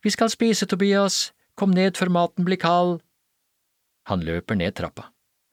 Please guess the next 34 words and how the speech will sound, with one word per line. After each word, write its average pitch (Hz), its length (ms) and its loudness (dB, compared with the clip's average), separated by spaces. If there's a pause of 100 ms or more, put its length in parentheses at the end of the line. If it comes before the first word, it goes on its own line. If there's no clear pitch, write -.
(260)
Mora 147 400 2
og 131 100 -4
faren 120 300 -2
hans 127 340 -4
sitter 131 380 -2
allerede 113 320 0
ved 95 100 -4
bordet. 87 300 -8 (920)
Søsteren 131 360 -2
hans, 185 300 0 (120)
Simone, 143 600 0 (280)
er 92 180 -4
ikke 127 160 -2
hjemme. 120 300 0 (640)
Hun 139 180 2
har 151 160 -2
temakveld 117 720 -2
på 151 120 -4
skolen. 170 380 0 (420)
Etterpå - 400 -4
skal 123 200 -2
hun 120 160 -2
overnatte 92 520 -2
hos 120 180 -4
en 110 100 0
venninne. 98 360 -2 (1160)
Tobias 95 460 -2 (260)
setter 107 240 -4
seg 101 160 -2
på 113 120 -4
plassen 90 280 -4
sin. - 220 -6 (840)
Det 87 80 -2
er 87 160 -2